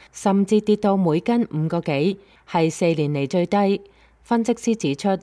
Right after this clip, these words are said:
即使中國嘅豬肉消費旺季已經過，但貨尾仲未消化，市場亦面臨供過於求嘅壓力，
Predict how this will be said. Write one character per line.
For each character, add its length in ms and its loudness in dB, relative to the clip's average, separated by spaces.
即 140 0
使 280 -2
中 280 0
國 160 0
嘅 160 2
豬 280 0
肉 140 2
消 180 0
費 380 2
旺 240 0
季 260 -2
已 40 -4
經 180 0
過， 340 2
但 240 0
貨 320 0
尾 180 2
仲 220 -2
未 80 0
消 200 0
化， 380 -2
市 260 0
場 300 0
亦 80 2
面 280 -2
臨 280 -2
供 200 2
過 240 2
於 200 0
求 260 -4
嘅 180 -2
壓 120 -2
力， 260 -2